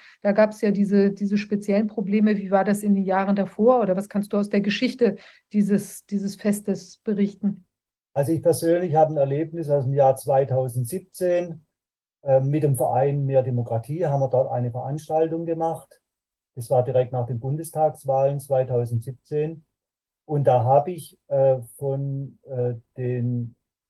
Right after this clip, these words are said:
Speaker 2: leitenden Akteuren in der Stiftungsverwaltung Hambacher Schloss zwar nicht in dem Ausmaß, aber schon ein ähnliches Verhalten erlebt. Obwohl wir ja hier, jetzt sagen wir, keine Schwurbler waren, sondern ganz normal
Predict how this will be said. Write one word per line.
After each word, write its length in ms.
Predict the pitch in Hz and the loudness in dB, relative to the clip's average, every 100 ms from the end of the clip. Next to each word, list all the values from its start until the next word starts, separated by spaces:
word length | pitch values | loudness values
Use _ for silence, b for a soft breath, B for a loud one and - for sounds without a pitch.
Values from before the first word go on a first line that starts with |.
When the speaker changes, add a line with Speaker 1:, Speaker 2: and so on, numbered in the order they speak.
| - | -10
Speaker 2:
leitenden 1120 | 117 196 208 151 165 160 160 156 160 151 _ | 0 2 2 -2 -6 -2 -2 -2 -6 -10 _
Akteuren 640 | 151 127 - 127 156 175 165 | -6 -4 0 4 4 4 0
in 140 | 131 | -4
der 80 | 120 | -6
Stiftungsverwaltung 1120 | 147 143 - 170 170 170 151 151 160 170 143 | -6 -8 -8 -10 -6 -4 0 2 2 -2 -4
Hambacher 420 | 139 143 139 143 | -2 0 -2 -2
Schloss 500 | - 143 160 - - _ _ _ _ _ _ _ _ - | -6 -4 -4 -6 -18 _ _ _ _ _ _ _ _ -6
zwar 260 | 120 139 | 2 4
nicht 220 | 147 131 127 | 4 0 -2
in 80 | |
dem 240 | 120 117 - | 0 0 0
Ausmaß, 640 | 123 196 - 113 113 156 | 2 2 0 0 2 2
aber 200 | 135 139 | 0 -4
schon 420 | 120 143 156 131 117 | -2 0 0 -2 -4
ein 140 | 123 | -4
ähnliches 480 | 120 127 147 139 117 | 0 0 0 -6 -6
Verhalten 480 | 120 110 107 120 127 | -6 -4 -4 -4 -2
erlebt. 400 | 123 117 101 - | -2 -2 -6 -10
Obwohl 380 | 110 123 147 156 | -6 0 0 2
wir 160 | 151 | 4
ja 240 | 147 143 - _ - | 6 6 2 _ -10
hier, 420 | 143 160 160 - 131 | 2 4 6 2 -4
jetzt 300 | 120 - - | -10 -10 -4
sagen 200 | 123 120 | -2 0
wir, 80 | 120 | -2
keine 300 | 123 123 123 | 0 0 0
Schwurbler 520 | - 117 - 156 156 | 0 4 4 4 0
waren, 280 | 151 139 143 | 2 2 -2
sondern 360 | 127 123 123 117 | -2 0 0 0
ganz 260 | 123 120 | -2 -2
normal 580 | 123 107 107 143 156 | -4 -4 2 2 2